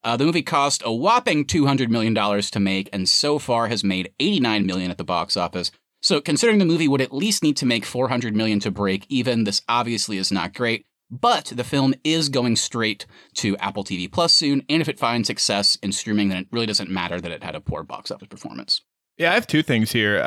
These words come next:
Speaker 2: I, I did see going into the movie a lot of the reviews saying, "This movie is surprisingly funny." This movie didn't make me laugh at all. I didn't find it funny at, uh, one bit, so I'm curious if you did.
Speaker 1: I don't know how I would put it, 'cause I, I kind of see what they're saying. Like, I guess it's,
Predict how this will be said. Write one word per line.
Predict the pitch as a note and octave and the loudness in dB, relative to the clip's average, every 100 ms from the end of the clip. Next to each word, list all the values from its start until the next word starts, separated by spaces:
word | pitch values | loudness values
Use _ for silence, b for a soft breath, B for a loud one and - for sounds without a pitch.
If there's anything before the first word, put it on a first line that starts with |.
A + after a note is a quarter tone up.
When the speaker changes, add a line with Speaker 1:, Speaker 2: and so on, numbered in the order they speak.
| G2+ - | -2 -2
Speaker 2:
I, | D3 | 0
I | |
did | D#3 A3 | 2 2
see | - B2 B2+ | 2 0 2
going | A#2 A#2 G2+ | 2 2 2
into | G#2+ | 2
the | A#2+ | 2
movie | B2+ B2+ B2+ A#2+ - | 2 2 2 0 0
a | A2+ | 0
lot | A2+ | 2
of | A#2 | 2
the | A#2 | 2
reviews | G#2+ G#2 A2 | 2 0 0
saying, | - A#2 A#2+ | 0 0 2
"This | F#3+ - | 0 0
movie | D#3 | 0
is | D#3+ | 0
surprisingly | - - D#3+ E3 E3 D3+ | -2 0 2 2 2 2
funny." | D3 D3+ G#2 E2+ - _ _ _ - | 2 2 2 -2 -6 _ _ _ -2
This | D#3+ | 0
movie | G#3+ G#3 | 4 4
didn't | D#3 C#3 | 4 2
make | C3 | 2
me | B2+ | 2
laugh | G2+ A2+ - | 2 0 0
at | |
all. | F#2 F#2+ B2+ _ - | 0 2 0 _ -6
I | A#2 | 0
didn't | C3+ A2+ | 0 0
find | A#2 A2+ | 0 0
it | F2+ | 0
funny | G#2+ F#2+ | 0 0
at, | E2 - | -2 -4
uh, | G2+ G2+ | -2 0
one | F2 F2+ | 0 0
bit, | F#2 G2+ - | 2 0 0
so | |
I'm | A2 | 0
curious | A#2 C#3 B2 | 2 2 0
if | A2 | -2
you | A#2 | 0
did. | F2 A#1+ A#2+ _ _ _ _ _ _ - | 0 -2 -6 _ _ _ _ _ _ -2
Speaker 1:
I | G3+ | 2
don't | D#4 | 4
know | F4 | 4
how | - - C3 | 2 0 2
I | C3+ | 2
would | G2+ G2+ | 0 -2
put | A2 F2 | -4 -4
it, | E2 - | -6 -4
'cause | F3+ F#3+ | -2 0
I, | - | 0
I | E3 | -4
kind | - - E3 | -4 -2 0
of | E4 A#3 | 0 0
see | - B2+ | 0 0
what | D3+ F3 | 0 -2
they're | C#3 B2 | -2 0
saying. | - G#2 A2+ C#3+ | 0 0 2 2
Like, | C3 G#2+ | 0 -2
I | B2 | -2
guess | D3+ - | 0 0
it's, | - - | -2 -4